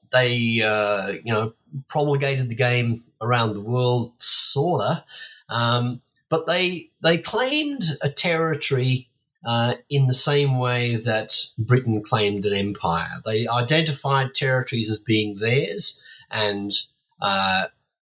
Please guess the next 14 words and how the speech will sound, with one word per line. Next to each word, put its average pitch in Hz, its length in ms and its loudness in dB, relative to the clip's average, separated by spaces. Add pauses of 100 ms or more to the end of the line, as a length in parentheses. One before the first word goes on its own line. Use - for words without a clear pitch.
(100)
culturally, 95 640 0
Australia 101 580 2
is, 92 340 2
you 92 100 0
know, 85 60 -6 (100)
very, 120 300 0
very 113 240 0
British 110 420 0
society. - 840 -2 (380)
Uh, 101 340 0
and 107 280 2 (200)
to 123 200 0
gainsay, 131 920 0 (320)
uh, 104 600 0